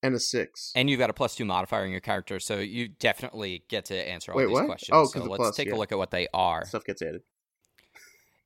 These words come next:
Speaker 2: Is there a trap here? Yes, there is a trap here. What activates it? Touching it, passing it, interacting with it whatsoever.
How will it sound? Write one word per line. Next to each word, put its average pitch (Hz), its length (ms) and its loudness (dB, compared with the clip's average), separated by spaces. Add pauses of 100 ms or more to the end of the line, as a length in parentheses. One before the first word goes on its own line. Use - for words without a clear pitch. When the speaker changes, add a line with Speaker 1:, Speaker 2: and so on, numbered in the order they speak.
(120)
Speaker 2:
Is 139 200 -4
there 160 160 2
a 147 40 -2
trap 143 320 2
here? 82 340 0
Yes, - 680 -2 (220)
there 104 280 -4
is 107 360 -4
a 101 120 -6
trap 95 360 -6
here. 87 220 -8 (140)
What 92 380 -8
activates 90 680 -4
it? - 200 -10 (300)
Touching 110 340 -2
it, 95 240 -6
passing 95 400 -4
it, 90 280 -4
interacting 107 520 -4
with 92 140 -10
it 90 200 -8
whatsoever. 98 960 -6